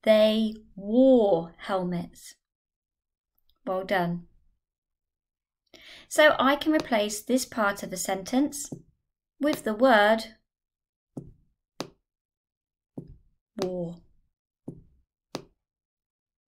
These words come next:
That wasn't my neatest writing, was it now? I'm sure you can do better than me. Let's have a look at sentence two before you have a go on your own.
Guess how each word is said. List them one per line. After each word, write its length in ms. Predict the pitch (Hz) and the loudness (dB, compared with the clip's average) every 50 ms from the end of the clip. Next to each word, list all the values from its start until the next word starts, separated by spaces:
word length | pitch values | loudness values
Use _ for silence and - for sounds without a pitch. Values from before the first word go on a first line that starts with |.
| _ _ _ - - - _ _ _ _ _ _ _ _ _ _ _ _ _ _ _ _ _ _ _ _ _ _ _ _ _ - | _ _ _ -20 -20 -20 _ _ _ _ _ _ _ _ _ _ _ _ _ _ _ _ _ _ _ _ _ _ _ _ _ -10
That 120 | - 170 | -10 -8
wasn't 240 | 175 175 175 180 170 | -8 -6 -6 -6 -6
my 80 | 175 175 | -4 -4
neatest 400 | 175 175 175 175 - 185 - - | -4 -4 -4 -6 -8 -12 -8 -6
writing, 440 | 185 185 190 190 - - 185 185 | -6 -6 -6 -6 -10 -14 -12 -12
was 120 | 185 190 190 | -12 -10 -10
it 120 | 185 - | -8 -8
now? 240 | 185 185 180 185 180 - _ _ _ _ _ _ _ _ _ _ - | -6 -8 -8 -10 -12 -16 _ _ _ _ _ _ _ _ _ _ -10
I'm 100 | 202 202 | -10 -10
sure 240 | - - 220 220 | -6 -6 -4 -4
you 160 | 214 214 220 220 | -4 -4 -4 -2
can 160 | 226 226 220 | -2 -2 -2
do 160 | 214 214 214 | -2 -2 0
better 300 | - 208 208 214 - 233 | 2 2 2 2 0 -4
than 160 | 226 220 220 214 | -4 -2 -2 -2
me. 380 | 214 202 190 190 196 - _ _ _ _ _ _ _ _ _ _ _ _ _ _ _ _ _ _ _ _ _ _ _ _ _ _ _ _ _ _ - _ _ _ _ _ | -2 -2 -4 -4 -8 -14 _ _ _ _ _ _ _ _ _ _ _ _ _ _ _ _ _ _ _ _ _ _ _ _ _ _ _ _ _ _ -20 _ _ _ _ _
Let's 200 | - 285 - - | 2 2 2 4
have 140 | - 349 330 | 2 4 4
a 40 | 330 | 4
look 180 | 294 294 294 269 | 4 4 0 -2
at 100 | - - | -6 -2
sentence 500 | - 254 226 226 220 240 233 226 - - | -2 0 0 0 -2 -4 -6 -6 -10 -12
two 360 | - - 208 190 190 190 185 - _ _ _ _ _ | -6 -4 -4 -4 -4 -6 -12 -20 _ _ _ _ _
before 320 | 240 226 - 262 269 269 | -8 -6 0 4 4 6
you 160 | 262 247 247 | 6 6 6
have 160 | 226 240 226 208 | 4 0 -4 -4
a 40 | |
go 200 | 196 208 202 190 | -2 -2 -2 -2
on 100 | 190 190 | -2 -4
your 140 | 185 185 185 | -8 -6 -4
own. 320 | 180 175 175 180 180 - | -2 -2 -4 -4 -8 -12